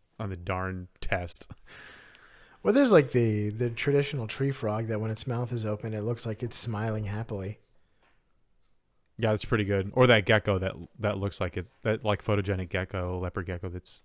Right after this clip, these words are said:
Speaker 1: that's smiling. That's pretty good too.
Speaker 2: Mm-hmm.
Speaker 1: But, like, that's, again, that's pretty good. That's like,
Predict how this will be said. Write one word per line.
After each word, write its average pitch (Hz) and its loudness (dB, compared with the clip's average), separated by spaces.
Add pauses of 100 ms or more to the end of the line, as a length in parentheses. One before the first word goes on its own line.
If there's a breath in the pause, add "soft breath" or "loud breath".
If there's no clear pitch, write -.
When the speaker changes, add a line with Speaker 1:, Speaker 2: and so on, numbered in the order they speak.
Speaker 1:
that's - -8
smiling. 98 -6 (340)
That's - -12
pretty 90 -4
good 90 -6
too. 90 -6 (300)
Speaker 2:
Mm-hmm. 120 0 (1040 soft breath)
Speaker 1:
But, 147 10
like, 127 8
that's, 127 8 (220)
again, 127 8
that's 98 -2
pretty 104 8
good. 90 -2
That's 107 0
like, 98 -2